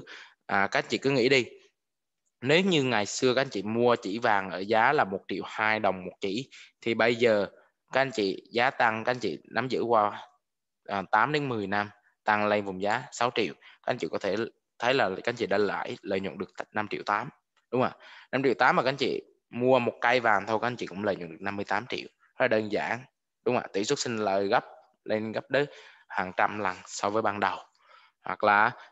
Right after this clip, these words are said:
à, điển hình là tôi có thể hỗ trợ cho các anh chị về cổ phiếu mới lên sàn năm hai nghìn lẻ tám mà tôi tham gia. Đó là thời điểm đó là cổ phiếu Mastercard.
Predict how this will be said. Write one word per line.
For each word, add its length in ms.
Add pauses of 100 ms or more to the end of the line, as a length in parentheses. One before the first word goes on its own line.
à, 160
điển 220
hình 280
là 120
tôi 220
có 80
thể 120
hỗ 240
trợ 180
cho 60
các 60
anh 100
chị 160
về 200
cổ 180
phiếu 200
mới 160
lên 160
sàn 320
năm 140
hai 140
nghìn 160
lẻ 180
tám 240
mà 60
tôi 160
tham 180
gia. 240 (420)
Đó 100
là 200
thời 180
điểm 180
đó 140
là 120
cổ 180
phiếu 200
Mastercard. 560